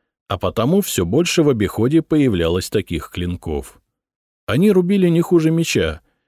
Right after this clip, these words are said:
но в изготовлении оказались существенно дешевле. Отковать лезвие с односторонней заточкой гораздо проще, чем наваривать стальную полосу на сердечник из мягкого металла. Юрук достал длинный меч с украшенной золотом рукоятью.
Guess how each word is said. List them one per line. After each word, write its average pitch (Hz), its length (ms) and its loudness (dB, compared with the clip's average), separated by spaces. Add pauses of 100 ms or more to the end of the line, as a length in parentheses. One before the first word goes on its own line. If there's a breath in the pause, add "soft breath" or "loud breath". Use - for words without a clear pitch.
(120)
но 90 100 -2
в 90 80 0
изготовлении 147 640 0
оказались 160 540 2
существенно 107 760 -2
дешевле. 76 720 -4 (760)
Отковать 104 540 -2
лезвие 87 420 0
с - 120 -4
односторонней 87 680 -2
заточкой 123 540 0
гораздо 175 420 0
проще, 156 460 0
чем 87 240 -4
наваривать 160 500 0
стальную 95 500 -2
полосу 175 440 -2
на 135 120 0
сердечник 98 680 -2
из 113 100 0
мягкого 82 460 -4
металла. 76 600 -6 (440)
Юрук 92 560 0
достал 147 640 -2
длинный 117 580 0
меч 151 340 0
с - 140 -8
украшенной 156 760 -2
золотом 101 560 -2
рукоятью. 85 840 -4